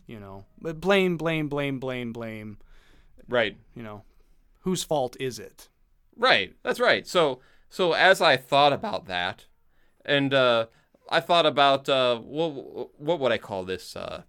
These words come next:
Speaker 2: I don't actually have a title for it. Um, I'll call it, uh, everybody. <laughs>
Speaker 1: Everybody. All right.
Speaker 2: Because everybody has an opinion, and everyone actually that I've been hearing is missing one thing. Okay?
Speaker 1: Mm-hmm.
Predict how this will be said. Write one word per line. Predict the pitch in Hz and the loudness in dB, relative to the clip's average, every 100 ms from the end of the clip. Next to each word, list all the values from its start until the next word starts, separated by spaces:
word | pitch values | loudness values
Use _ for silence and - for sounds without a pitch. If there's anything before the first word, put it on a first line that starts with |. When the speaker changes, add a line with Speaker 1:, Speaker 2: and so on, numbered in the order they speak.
| _ _ - | _ _ -6
Speaker 2:
I | |
don't | 127 | -4
actually | 147 - 113 | -4 -4 -6
have | |
a | 92 | -6
title | - 107 95 90 - _ | -8 -8 -8 -10 -18 _
for | - 113 95 87 | -8 -6 -6 -8
it. | 92 _ _ _ _ _ _ - | -12 _ _ _ _ _ _ -6
Um, | 120 117 120 | -2 -2 -4
I'll | - 151 | -6 -6
call | - 143 127 | -4 0 0
it, | 117 117 | 0 -2
uh, | 110 95 92 95 _ _ _ _ _ _ _ _ _ | -6 -6 -8 -12 _ _ _ _ _ _ _ _ _
everybody. | 143 127 110 95 87 87 _ - | 0 0 -2 -4 -6 -12 _ -18
<laughs> | 131 - - 120 | -18 -20 -20 -18
Speaker 1:
Everybody. | 120 120 113 104 - | -16 -14 -12 -14 -4
All | 151 | 2
right. | 196 175 | 4 6
Speaker 2:
Because | 143 | 4
everybody | - 156 165 156 156 147 | 4 2 4 4 4 4
has | 135 110 | 2 0
an | |
opinion, | 104 - 120 120 113 | -6 -4 -2 -2 -4
and | - 110 107 | -6 -8 -6
everyone | 123 165 127 107 | -4 -2 -2 -2
actually | 101 113 113 104 92 92 | -2 -4 -6 -10 -8 -8
that | 95 90 | -10 -4
I've | 107 117 | -2 -2
been | 104 | -4
hearing | 101 98 98 95 _ _ _ _ _ | -6 -6 -8 -14 _ _ _ _ _
is | 135 117 113 | -10 -6 -4
missing | 117 127 147 147 147 135 123 120 120 _ _ | -4 -2 -2 -2 -4 -2 -4 -8 -16 _ _
one | 95 104 113 117 | -10 -4 -4 -4
thing. | - 98 82 90 _ _ _ _ _ _ _ - | -8 -12 -12 -16 _ _ _ _ _ _ _ -18
Okay? | 104 | -16
Speaker 1:
Mm-hmm. | 107 | -16